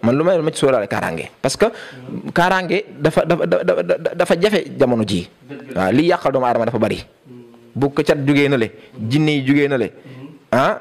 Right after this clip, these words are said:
Speaker 1: euh, lu ne jugee na le ñëw dal, dal ci sa kaw.
Speaker 2: Mm.
Speaker 1: Amoo kaaraange, làmmiñ ñu topp la.
Speaker 2: Mm-hmm.
Speaker 1: Ah, nga naan man dama am bayre. Fekk yaa ngi dajale cat boo xam ne bu naan, buy explosé ngay, ngay faatu fa yàlla.
Speaker 2: Ci, macha Allah, jërëjëf, jërëjëf sëñ Moustapha, mu mel ni leeral yooyu am na solo lool.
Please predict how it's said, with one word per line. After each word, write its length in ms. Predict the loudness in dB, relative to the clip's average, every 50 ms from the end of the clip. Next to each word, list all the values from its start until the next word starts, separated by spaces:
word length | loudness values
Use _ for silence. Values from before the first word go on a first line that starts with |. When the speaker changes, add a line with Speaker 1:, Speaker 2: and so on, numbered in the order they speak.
| -6 -6
Speaker 1:
euh, 460 | -4 -2 -2 0 -2 -2 0 0 2
lu 100 | 4 4
ne 120 | 4 2 2
jugee 200 | 2 0 2 2
na 100 | 0 0
le 80 | 0 2
ñëw 180 | 2 2 2
dal, 200 | 2 0 0 2 0
dal 140 | 0 0
ci 60 | 0 -2
sa 100 | -2 0
kaw. 160 | 0 -2 -4 -6 -16 -20
Speaker 2:
Mm. 180 | -18 -10 -4 0
Speaker 1:
Amoo 180 | 2 2 2 2
kaaraange, 460 | 0 -2 -2 -2 -2 -4 -4 -6 -8 -8 -4 0
làmmiñ 320 | 2 2 2 2 0 0
ñu 60 | 2
topp 200 | 0 0 0 0
la. 120 | -4 -4 -6
Speaker 2:
Mm-hmm. 460 | -14 _ _ -20 -18 -16 -14 -14 -16 -16 -18 -10 -4 -2
Speaker 1:
Ah, 140 | -2 -2 -2 -2
nga 140 | 0 0 2 2 2
naan 40 | 2
man 120 | 0 0 2
dama 180 | 2 2 0
am 100 | 0 0 0
bayre. 280 | 0 0 0 -2 -4 -2
Fekk 240 | 0 0 0 2 2
yaa 160 | 2 2 2
ngi 80 | 0 0
dajale 220 | 2 2 2 2
cat 160 | 2 0 0
boo 140 | 2 2 2
xam 140 | 2 2 0
ne 80 | 0 0
bu 200 | 0 0 2 2
naan, 180 | 4 4 4 4
buy 100 | 2 2
explosé 480 | 2 0 0 0 2 4 4 4 4 2
ngay, 140 | 2 2 0
ngay 140 | 0 0 0
faatu 260 | -2 -4 -4 -4 -4
fa 100 | -2 -2
yàlla. 280 | 0 0 0 -2 -2 -4 -6 -14 _ -16
Speaker 2:
Ci, 180 | -16 -16 -14 -12
macha 260 | -10 -10 -10 -8 -10 -12
Allah, 160 | -12 -10 -10
jërëjëf, 320 | -8 -6 -4 -2 -2 -2 0 2
jërëjëf 260 | 2 2 2 2 2
sëñ 120 | 2 2 0
Moustapha, 300 | 0 0 0 0 0 0
mu 80 | 0 0
mel 100 | 0 0
ni 80 | 2 2
leeral 260 | 2 2 2 0 0
yooyu 140 | 0 0 -2
am 100 | -2 -2
na 60 | -2 0
solo 180 | 0 2 2
lool. 200 | 4 2 2 0